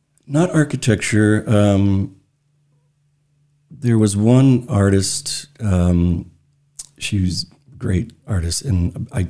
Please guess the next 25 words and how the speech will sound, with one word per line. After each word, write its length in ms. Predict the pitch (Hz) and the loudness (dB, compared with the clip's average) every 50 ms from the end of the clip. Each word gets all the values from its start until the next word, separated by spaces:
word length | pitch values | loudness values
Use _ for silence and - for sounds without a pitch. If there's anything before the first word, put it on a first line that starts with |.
| - - | -6 -6
I've 140 | - 95 - | -6 -6 -4
kinda 200 | - - 92 92 90 | -2 0 2 2 2
lost 300 | 87 87 85 85 - - | 2 2 0 -2 -2 -4
track 440 | - 117 90 85 85 - - - - - - - _ _ _ _ _ _ _ _ _ _ _ _ - 123 | -4 -4 -2 -2 -4 -6 -10 -16 -20 -20 -20 -20 _ _ _ _ _ _ _ _ _ _ _ _ -20 -20
of 100 | 98 - | -16 -8
her, 360 | - 107 92 87 82 80 80 - _ _ _ _ _ - | -4 -2 -2 -2 -2 -4 -6 -10 _ _ _ _ _ -16
but, 180 | - 107 95 - - - 107 | -10 -10 -10 -10 -10 -8 -6
um, 480 | 98 87 87 82 82 80 80 85 85 - _ _ _ _ _ _ _ _ _ _ _ _ _ _ _ _ _ _ _ _ - | -4 -2 -2 -2 -2 -4 -4 -6 -8 -10 _ _ _ _ _ _ _ _ _ _ _ _ _ _ _ _ _ _ _ _ -10
I'm 100 | 123 98 | -4 -4
assuming 420 | 92 82 - - 113 110 104 95 92 | -4 -2 -2 2 4 4 4 4 2
she 160 | - - 92 | 0 -2 -2
went 160 | 92 87 87 | -2 -2 -2
to 80 | - 120 | -2 -4
art 180 | 127 90 82 | -4 -4 -4
school, 300 | - - - - 90 87 | -4 -6 -6 -4 -2 -2
but 120 | 80 - 82 | -2 -2 -4
I'm 120 | 80 80 | -4 -4
not 160 | 82 80 78 | -6 -6 -8
positive. 680 | - - 76 135 - 127 120 - - - - - - _ _ _ _ _ _ _ _ _ _ _ _ _ _ _ | -8 -10 -10 -8 -8 -8 -10 -10 -10 -14 -16 -20 -20 _ _ _ _ _ _ _ _ _ _ _ _ _ _ _
But 120 | - - - | -12 -10 -6
for 80 | - | 0
the 60 | 110 117 | 4 4
most 260 | 123 123 117 - - | 6 6 4 2 -2
part, 340 | - 196 185 143 - - - _ _ _ _ _ _ _ _ _ _ _ _ _ _ _ _ _ _ _ | -6 -6 -6 -6 -6 -10 -16 _ _ _ _ _ _ _ _ _ _ _ _ _ _ _ _ _ _ _
uh, 560 | - 110 95 90 87 87 87 87 87 85 82 | -4 0 0 2 2 2 0 0 0 -2 -2